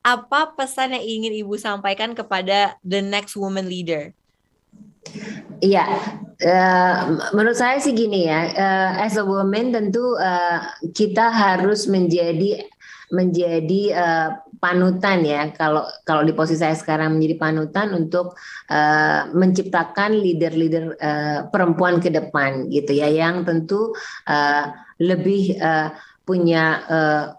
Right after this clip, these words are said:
Speaker 2: knowledge yang, eh, baik gitu ya, lebih, lebih, eh, lebih punya, eh, juga empathy gitu ya kepada kondisi yang, eh, sosial yang tentu berbeda ke depannya. Kemudian, eh,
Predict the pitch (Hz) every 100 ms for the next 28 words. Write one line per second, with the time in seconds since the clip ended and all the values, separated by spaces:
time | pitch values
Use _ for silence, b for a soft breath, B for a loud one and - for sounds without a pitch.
0 | _ - 170 170 165 165 180 151 151 -
1 | - - - - 165 185 196 196 190 190
2 | 185 160 156 165 156 151 147 - 156 151
3 | 147 156 151 160 151 147 B B - 170
4 | 165 160 165 156 156 151 151 - 156 151
5 | 147 165 165 - 175 170 185 - 196 185
6 | 196 175 165 156 175 180 - 156 147 156
7 | 156 160 156 160 160 170 160 151 156 B
8 | B - 151 151 147 147 147 165 190 175
9 | 180 165 160 156 160 156 170 160 165 151
10 | 160 160 175 175 170 - 185 196 190 170
11 | 165 165 160 B B _ 165 165 156 151
12 | 160 160 160 160 - 160 156